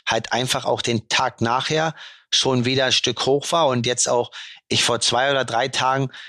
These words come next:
eine Radeinheit hatte, ähm, ä-, ähnlich des Tests, also nicht ähnlich des Tests, sondern einfach, wo ich quasi die genaue oder ähnliche Wattstufe gefahren bin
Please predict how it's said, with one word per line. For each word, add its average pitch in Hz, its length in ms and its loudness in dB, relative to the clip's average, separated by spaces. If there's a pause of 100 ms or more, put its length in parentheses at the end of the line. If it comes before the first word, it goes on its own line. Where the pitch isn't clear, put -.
(140)
eine 107 160 0
Radeinheit 123 760 2
hatte, 156 400 0 (560)
ähm, 117 460 2 (840)
ä-, 131 220 0 (120)
ähnlich 151 440 2
des 117 200 0
Tests, - 320 -2
also 104 160 0
nicht 101 220 0
ähnlich 117 240 2
des 113 160 -2
Tests, - 340 0
sondern 117 340 0 (340)
einfach, 117 460 0 (280)
wo 120 220 2
ich 120 160 0
quasi 117 400 0
die 123 180 0
genaue 127 420 2
oder 120 200 0
ähnliche 131 400 0
Wattstufe 131 460 0
gefahren 113 460 0
bin 160 200 2